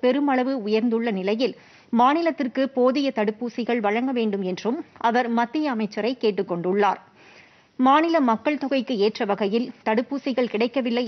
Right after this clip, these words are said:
என்பதை சுட்டிக்காட்டியுள்ள முதலமைச்சர், சிறப்பு ஒதுக்கீடாக ஐம்பது லட்சம்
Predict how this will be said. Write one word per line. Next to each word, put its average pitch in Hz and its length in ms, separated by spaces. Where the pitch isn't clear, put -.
என்பதை 202 280
சுட்டிக்காட்டியுள்ள 196 920
முதலமைச்சர், 202 540
சிறப்பு 359 380
ஒதுக்கீடாக 262 600
ஐம்பது 302 260
லட்சம் 240 380